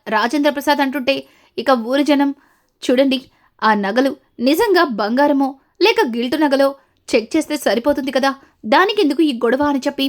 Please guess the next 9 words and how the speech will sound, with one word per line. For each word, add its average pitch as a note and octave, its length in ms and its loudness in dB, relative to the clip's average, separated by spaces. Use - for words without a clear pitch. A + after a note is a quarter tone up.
ఇక A#3+ 160 0
మార్వాడి C4+ 640 0
చాపతని C4 340 -2
పిలిపించి C4+ 560 -6
నగలని D#4 400 2
చెక్ A#3 200 -4
చేపిస్తారు. C#4 480 -2
ఒక్కసారిగా B3+ 560 2
నగలు C4 440 0